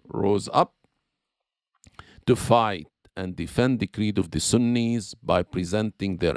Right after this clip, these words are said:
evidence in terms of texts and in terms of reason. فهذه العقيدة التي هي عقيدة الصحابة ومن اتبعهم سميت لذلك الأشعرية. ثم بعد زمان الإمام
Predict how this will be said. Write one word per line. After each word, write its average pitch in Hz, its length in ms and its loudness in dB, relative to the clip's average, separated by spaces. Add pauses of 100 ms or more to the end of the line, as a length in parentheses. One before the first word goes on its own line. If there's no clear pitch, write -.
evidence 110 560 2
in 80 140 -4
terms 107 600 2 (440)
of - 220 0 (100)
texts - 760 -2 (280)
and 101 220 2
in 90 140 -2 (120)
terms 82 360 0
of 78 260 -2
reason. - 340 -10 (800)
فهذه 147 540 4
العقيدة 107 640 -2
التي 101 520 2
هي 101 60 4
عقيدة 90 600 2
الصحابة 87 840 2 (300)
ومن 95 360 2
اتبعهم 92 880 0
سميت 156 640 2
لذلك 107 540 0
الأشعرية. 139 880 2 (760)
ثم 120 320 4
بعد 165 360 4
زمان 120 540 -2
الإمام 101 580 2